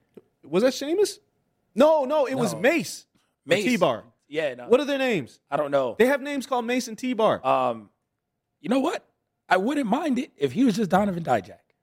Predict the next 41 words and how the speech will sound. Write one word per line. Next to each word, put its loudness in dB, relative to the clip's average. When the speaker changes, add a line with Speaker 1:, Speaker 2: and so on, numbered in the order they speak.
Speaker 1:
Uh, -6
yeah, -2
Dijakovic. -2
Just -2
be 4
Di-, 4
Donovan -2
Dijak. -2
Like, -6
God 2
damn, -20
dude, -18
Mace. -2
Speaker 2:
This 0
would -4
work -6
for -4
me -8
if 0
it 2
was -2
just -6
Donovan 0
Dijak. -8
Speaker 1:
Yeah, 2
but -12
now -4
he's, -8
he's -10
still -4
part 0
of -2
this -4
re-, -10
retribution, -2
which 0
was -8
one 0
of -6
the -6
worst. -2